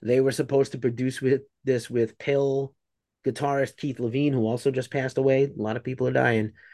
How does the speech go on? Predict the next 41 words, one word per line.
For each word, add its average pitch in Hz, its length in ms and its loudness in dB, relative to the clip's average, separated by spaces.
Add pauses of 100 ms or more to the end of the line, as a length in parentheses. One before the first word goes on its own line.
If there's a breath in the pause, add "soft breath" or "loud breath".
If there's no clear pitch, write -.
(380 soft breath)
And, 135 280 6
uh, 131 80 8
Levine, 139 600 6
he 160 220 2
produced 156 400 0
the 139 60 0
demos, 117 720 0 (140)
right? 113 340 2
And 120 160 2
maybe 123 260 6
he 123 80 4
was 113 140 4
gonna 110 180 4
produce 110 320 4
the - 80 0
album. 101 420 -4 (360)
And 120 180 4
so 131 160 6
they 123 200 8
gave 143 380 8
him 139 220 4
five 127 380 -2
thousand 131 420 0
dollars 120 460 -2
to 117 120 0
record 110 460 2
the 104 60 -2
demos. 143 640 2 (420)
And 113 140 -2
Hillel 143 680 6
and 127 240 0
Levine 127 440 0
immediately 127 540 -2
took - 260 -12
two 147 140 0
thousand 127 360 2
of 117 100 4
it 113 80 4
out 110 300 -2
for 117 100 -2
drugs - 520 -8